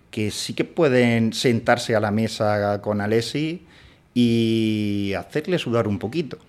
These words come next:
Nosotros, como muchos, somos poco menos que unos sparring.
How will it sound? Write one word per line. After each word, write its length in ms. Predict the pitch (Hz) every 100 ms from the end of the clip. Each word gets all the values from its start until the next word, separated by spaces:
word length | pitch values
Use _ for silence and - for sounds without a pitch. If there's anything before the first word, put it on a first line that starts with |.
| _ _ -
Nosotros, 640 | 110 110 - 143 - 151
como 220 | - 127
muchos, 380 | 127 143 151 131
somos 380 | - 139 135 123
poco 180 | - 120
menos 240 | 131 131 120
que 60 | 131
unos 180 | 123 107
sparring. 600 | - 170 - 92 123